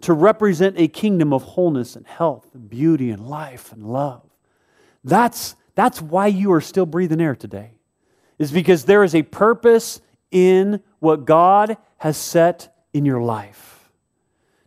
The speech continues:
to carry this message, this beautiful message of love and reconciliation to the world. Here's how Jesus said it. I'm gonna read this out of the Passion Translation. Pastor Jason loves this translation.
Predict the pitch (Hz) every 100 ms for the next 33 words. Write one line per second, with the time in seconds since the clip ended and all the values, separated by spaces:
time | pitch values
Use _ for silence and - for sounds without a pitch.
0 | - 175 - - 180 202 220 220 196 208
1 | - 165 170 170 156 135 - 151 123 113
2 | 175 226 233 - 214 180 165 - 143 -
3 | - - 147 127 143 180 196 180 156 175
4 | 185 160 180 165 139 143 147 - 143 151
5 | 143 131 113 _ _ - 147 135 123 120
6 | 120 - _ - 247 240 180 120 143 202
7 | 185 147 - - - - 123 117 131 180
8 | 196 180 185 175 _ - 170 160 165 147
9 | - 175 170 180 165 - 156 143 151 147
10 | 147 143 147 143 131 139 139 131 131 123
11 | 127 - - 139 123 131 123 139